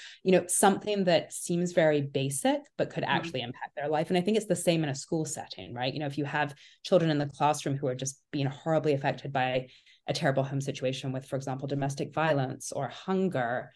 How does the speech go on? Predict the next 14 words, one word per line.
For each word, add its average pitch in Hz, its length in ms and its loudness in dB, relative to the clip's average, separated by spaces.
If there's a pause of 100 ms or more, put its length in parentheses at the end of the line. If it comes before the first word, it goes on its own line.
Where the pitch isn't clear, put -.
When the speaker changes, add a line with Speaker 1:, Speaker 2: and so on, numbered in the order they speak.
(360)
Speaker 1:
how 165 140 4
are 160 80 6
you 156 120 4
gonna 143 200 2
expect - 360 -2
them 143 140 -2
to 139 100 -6
then 135 160 -2
focus 135 480 -2
on, 127 500 -6 (220)
you - 80 -6
know, 143 120 0
learning 147 340 4
subtraction 135 960 -4